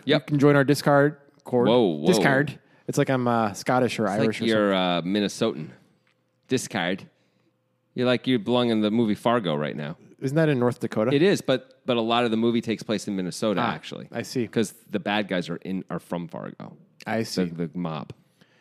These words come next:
Speaker 2: Anyway, join the Discard and, uh,
Speaker 1: Yeah, you sound like William H. Macy in that
Speaker 2: it'll be
Speaker 1: movie.
Speaker 2: fun. It'll be fun 'cause
Speaker 1: The
Speaker 2: then you
Speaker 1: heck
Speaker 2: get
Speaker 1: you
Speaker 2: to
Speaker 1: mean? The heck you mean? You know what I mean?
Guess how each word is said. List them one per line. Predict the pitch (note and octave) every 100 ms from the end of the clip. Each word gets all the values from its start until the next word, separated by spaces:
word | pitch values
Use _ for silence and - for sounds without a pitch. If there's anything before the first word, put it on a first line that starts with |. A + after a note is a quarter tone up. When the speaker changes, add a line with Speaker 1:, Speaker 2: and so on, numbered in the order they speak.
| _ -
Speaker 2:
Anyway, | F3+ F3 C3 A#2 A2 B2
join | D#3 F#3+
the | F3
Discard | E3+ E3 C#3 B2 B2+ - - _ _
and, | - C#3 B2+
uh, | B2 A2+ A2+ -
Speaker 1:
Yeah, | C4
you | G2
sound | F3
like | D#3
William | D#3 D#3+ D#3
H. | D3+
Macy | E3 C#3+
in | F2+
that | F3
Speaker 2:
it'll | F3
be | F3+
Speaker 1:
movie. | E3
Speaker 2:
fun. | B3+ C#3 G#2 - -
It'll | F3+
be | F3
fun | F#3+ F#3
'cause | F3 D3 C#3+
Speaker 1:
The | -
Speaker 2:
then | D#3+
you | G#3
Speaker 1:
heck |
Speaker 2:
get | D3+
Speaker 1:
you | C4+
Speaker 2:
to |
Speaker 1:
mean? | D#4 D#4+ A#2 F#2 - _ _ _
The | -
heck | A3+ C4 -
you | D#4+
mean? | F#4 A#3 B2 G2 - G2+ - _ _
You | A#2
know | A2
what |
I |
mean? | A#2 E3